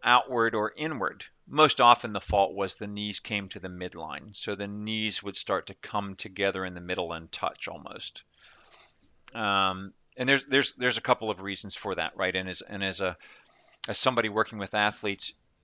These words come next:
your next step after that screen would be to investigate why that is. So you can have poor ankle mobility, and that can cause you to move poorly,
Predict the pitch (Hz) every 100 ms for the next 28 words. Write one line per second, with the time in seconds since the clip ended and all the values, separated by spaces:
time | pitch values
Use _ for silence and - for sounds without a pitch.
0 | _ _ _ 123 123 120 110 - 120 107
1 | 101 101 - 98 87 - - 110 104 92
2 | 95 95 90 87 92 - 98 98 98 92
3 | 90 87 87 90 82 - 98 113 113 98
4 | 87 - 113 101 - - 110 123 110 107
5 | - _ _ - _ _ _ _ _ 104
6 | 101 98 98 90 101 131 _ _ _ _
7 | _ _ - 98 101 120 - 113 113 104
8 | 95 95 - 98 95 90 - 92 85 87
9 | 113